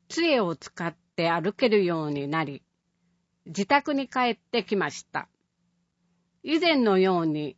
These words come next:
一人では生活が難しそうなので、要介護認定を受けて、介護保険の訪問介護、ヘルパーサービスを使い始めました。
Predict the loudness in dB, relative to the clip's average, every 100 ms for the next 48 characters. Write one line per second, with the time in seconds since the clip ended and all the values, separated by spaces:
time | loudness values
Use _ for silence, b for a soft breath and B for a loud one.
0 | _ -12 -4 -2 0 0 0 0 0 0
1 | -2 -4 -2 0 2 0 -2 -4 -4 -4
2 | 0 2 2 -2 -6 -6 -8 -8 _ _
3 | _ _ _ _ -2 0 0 2 0 2
4 | 2 4 2 0 -2 -2 -2 -4 -6 -4
5 | -6 -6 -8 -8 -10 _ _ _ -2 2
6 | 2 2 -2 -2 0 2 2 -2 0 2
7 | 2 2 0 2 2 2 0 -6 -8 _
8 | _ _ _ _ -2 0 0 2 2 2
9 | -2 0 -2 -4 -4 -4 -4 -4 -2 0
10 | -2 -2 -2 -2 -4 -6 -4 -6